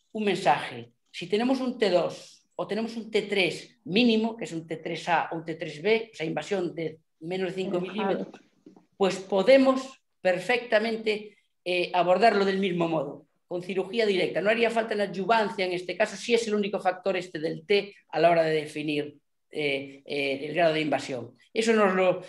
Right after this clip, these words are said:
Speaker 1: estableció claramente el grupo alemán ya hace tiempo y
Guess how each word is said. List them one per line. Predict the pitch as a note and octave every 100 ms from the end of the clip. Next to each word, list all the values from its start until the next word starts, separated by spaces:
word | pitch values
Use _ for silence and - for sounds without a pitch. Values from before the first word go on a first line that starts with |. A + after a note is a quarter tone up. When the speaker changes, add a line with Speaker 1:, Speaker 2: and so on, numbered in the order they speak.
| -
Speaker 1:
estableció | - F3 G3+
claramente | G#3 G3+ G3 G3
el |
grupo | G3 G3 G3 F#3
alemán | F3+ F#3 A#3+ A3+ A#3
ya | E3+ F3
hace | E3+
tiempo | E3+ B3 A3 G#3 G3+ _ - - - _
y | - A#3+ - -